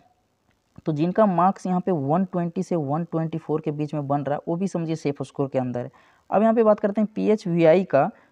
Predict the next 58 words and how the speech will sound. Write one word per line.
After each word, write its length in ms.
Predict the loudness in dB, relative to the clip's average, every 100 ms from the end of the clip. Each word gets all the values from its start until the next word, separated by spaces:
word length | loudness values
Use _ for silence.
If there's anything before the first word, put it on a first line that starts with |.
| _
तो 60 | -4
जिनका 360 | -2 -2 2
मार्क्स 400 | 2 2 0 -2 -6
टू 140 | -2
हंड्रेड 400 | 0 0 -2 -4
से 120 | -4 -4
लेके 260 | -2 -4
टू 200 | -4 -2 -2
हंड्रेड 340 | -2 -4 -8
सिक्स 260 | -8 -14 -6
के 120 | -6
बीच 200 | -4 -6
में 120 | -4
बन 160 | -2 0
रहा 140 | -2
है 60 | -2
वो 140 | -4
भी 100 | -4
समझिए 300 | -2 -2 -2
आप 60 | -2
सेफ 240 | -2 -4
स्कोर 260 | -2 -2 0
के 60 | 0
अंदर 260 | 2 2
हैं। 160 | 2 -4 -12 _ _ _ -2
अब 200 | 0 2
यहाँ 180 | 0
पे 100 | 0 4
बात 220 | 4 4
करते 300 | 0 0 -2
हैं 80 | 2
अगर 160 | 2 0 -4
पीएचएचआई 1200 | 0 2 0 -2 -20 _ _ _ -4 4 6 6 6
का, 260 | 4 2 -2 _ _ -8
तो 60 | -6
जिनका 400 | -2 -2 0 2
मार्क्स 400 | 4 2 0 -6
टू 100 | -2
हंड्रेड 340 | 0 0 -2 -2
फ़ाइव 280 | 0 2 2
से 120 | 0
लेके 240 | -4 -2 -4
टू 220 | -2 -2
हंड्रेड 320 | -2 -2 -2
नाइन 260 | -2 -2 -2
के 140 | -4
बीच 240 | -4 -6 -6
में 140 | -6
है 120 | -6
तो 100 | -8 -2
वो 80 |
आप 160 | 0 0
समझिए 300 | -4 -6 -6
सेफ 260 | -4 -2 -2
स्कोर 240 | -4 -2
के 60 | 0
अंदर 220 | 0 -2
है। 280 | -10 -14